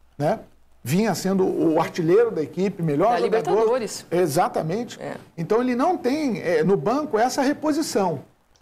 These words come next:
Speaker 1: Ontem, quando ele fez a, a, a mudança, talvez por uma questão física, eu não teria tirado o Savarino, ele tirou. É, naturalmente o Botafogo foi perdendo essa intensidade. Quando saem Luiz Henrique, quando sai o Savarino, sai o Almada. Ele termina o jogo com Matheus Martins, com Igor Jesus, Tiquinho.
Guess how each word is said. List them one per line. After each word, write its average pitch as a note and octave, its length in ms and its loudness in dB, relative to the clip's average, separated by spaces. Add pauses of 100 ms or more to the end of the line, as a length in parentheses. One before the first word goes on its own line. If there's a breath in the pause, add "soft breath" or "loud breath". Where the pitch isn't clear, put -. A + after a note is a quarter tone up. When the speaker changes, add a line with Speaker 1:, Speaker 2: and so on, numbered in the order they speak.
(160)
Speaker 1:
Ontem, D#4+ 300 0
quando A#3 200 0
ele F#3+ 100 2
fez F#3 240 2
a, F3 60 2
a, D#3 400 0
a E3 40 0
mudança, F3 680 0
talvez E3 240 0
por F3 120 -8
uma F3 60 -2
questão E3 320 -4
física, G3 460 -2
eu G3 180 4
não F#3 140 -2
teria D#3 220 -2
tirado D#3+ 320 -2
o C#3 40 -6
Savarino, D3+ 680 -2
ele D#3 180 0
tirou. E3 480 0 (520)
É, E3+ 80 0
naturalmente A#3+ 920 0
o A3+ 60 -6
Botafogo G#3+ 480 -2
foi C#4 260 0
perdendo A#3+ 500 0
essa C#4 140 -2
intensidade. A3+ 680 -2
Quando G3 220 0
saem D#3+ 280 -2
Luiz F#3 240 2
Henrique, G3+ 480 0 (280)
quando F3 180 0
sai F3 200 0
o F3 40 0
Savarino, G#3+ 500 0
sai C4 200 0
o C4+ 80 2
Almada. G#3 460 0 (240)
Ele F#3 160 2
termina A3 320 0
o G#3 40 0
jogo E3+ 240 0
com E3+ 100 -6
Matheus E3 380 0
Martins, C4 440 -2
com G#3+ 200 -2
Igor C4 240 0
Jesus, A#3 280 0
Tiquinho. A#3+ 520 -2